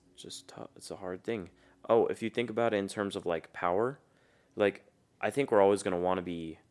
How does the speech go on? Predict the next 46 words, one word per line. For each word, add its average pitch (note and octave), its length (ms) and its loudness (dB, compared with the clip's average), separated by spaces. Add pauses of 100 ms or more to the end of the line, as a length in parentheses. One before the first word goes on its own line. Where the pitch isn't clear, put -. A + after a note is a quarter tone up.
(760)
quote, - 300 0
"popular." F2 500 0
You're E2+ 120 -6
gonna G2 180 0
wanna F#2+ 240 0
be F#2+ 100 -6
the F2+ 100 -6
dude F#2 360 -4
that F2 280 0
everyone F2+ 360 -4
knows F2 320 -2
and F2 100 -8
that E2 220 -6 (340)
you G2 140 -2
wanna F#2+ 200 2
be F2+ 140 -4
known F2+ 220 0
for F2 160 0
all, F2 200 2 (120)
all F#2 140 2
these F2+ 140 -2
friends. F#2 380 -4 (440)
That F#2+ 180 4
there's A2 160 2
always C3+ 160 6
gonna A2+ 160 0
be G#2 80 2
that G2 220 4
part F#2+ 380 4 (680)
of G2 180 2
me, G#2 280 2 (140)
at F#2 160 0
least. - 420 -6 (420)
But G2 300 6 (480)
we've A2 180 0
figured C3 320 6
out G#2+ 140 8
how A2+ 80 -2
to G2 80 2
tune G#2 280 -4
it F#2 100 -6
down F#2+ 380 0
and F2+ 140 -4
just F2 140 -6
kind F2 200 -2
of D#2+ 240 -6